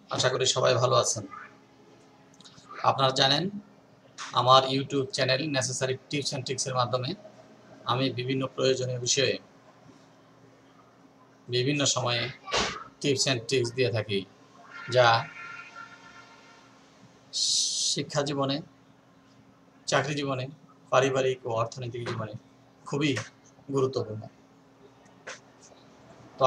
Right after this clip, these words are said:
আজকে আপনাদের আমি শেখাবো এমএস Excel-এ কীভাবে password দিয়ে sheet protect করবেন। অর্থাৎ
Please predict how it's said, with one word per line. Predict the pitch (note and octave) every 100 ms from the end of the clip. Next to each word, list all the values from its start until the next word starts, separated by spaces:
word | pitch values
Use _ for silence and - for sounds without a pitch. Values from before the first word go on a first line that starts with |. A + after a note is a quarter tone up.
| C3
আজকে | - D#3 D#3+ - - - - - - - - - - - - - - - - - - -
আপনাদের | C3+ C#3+ D3
আমি | C#3 C#3+
শেখাবো | - C#3 C3+ A#2 - - - - - - - - - - - - - - - - - - - C3
এমএস | C#3 D#3+ D#3+
Excel-এ | C#3+ - C#3 A#2+ - - - - -
কীভাবে | - D#3 D3 D#3+ F3
password | D3 C3 - D3 C3
দিয়ে | B2 A2 A#2+ - - - - - - - - - - F5 - - - - - - - _ -
sheet | - - E3+ D#3+ - - - - -
protect | D3 C#3 E3 E3 -
করবেন। | B2+ G#2+ F#2 - - - - - - - - - - - - - - - - - - - - - - - - - - - - -
অর্থাৎ | C3 C#3+ D#3+